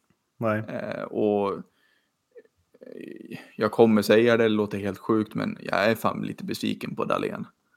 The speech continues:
Speaker 2: Att han inte gör mer poäng.
Speaker 1: Ja.
Speaker 2: Man hade ju förhoppningar, ehm, att han skulle upp och snurra lite på hundra-strecket.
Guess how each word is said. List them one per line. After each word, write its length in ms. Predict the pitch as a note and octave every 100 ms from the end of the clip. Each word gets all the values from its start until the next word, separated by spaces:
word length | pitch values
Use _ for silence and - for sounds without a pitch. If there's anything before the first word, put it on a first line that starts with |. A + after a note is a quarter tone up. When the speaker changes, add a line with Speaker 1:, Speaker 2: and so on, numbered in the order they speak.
| _ -
Speaker 2:
Att 200 | - -
han 100 | G2
inte 180 | G2+
gör 160 | G#2 G2+
mer 140 | - -
poäng. 300 | G#2 - G#2+ _ _ _ _ _ _ _ _ _ - C3+ -
Speaker 1:
Ja. 320 | A#2 A2+ - -
Speaker 2:
Man 180 | B2
hade 300 | A2 A2+ A2
ju 100 | A2
förhoppningar, 720 | G#2 A2 C3+ - - - - - _ -
ehm, 640 | - - - - - - - _ _ _ _ _ _ _ _ _ _ _ _ - -
att 280 | - B2 -
han 180 | A#2 A2
skulle 380 | - A2+ G#2+ G#2
upp 220 | G#2 -
och 100 | G#2+
snurra 280 | G#2+ A#2 G#2+
lite 220 | G#2 -
på 80 | G#2
hundra-strecket. 760 | G#2+ G2+ G2+ G#2 G#2 - -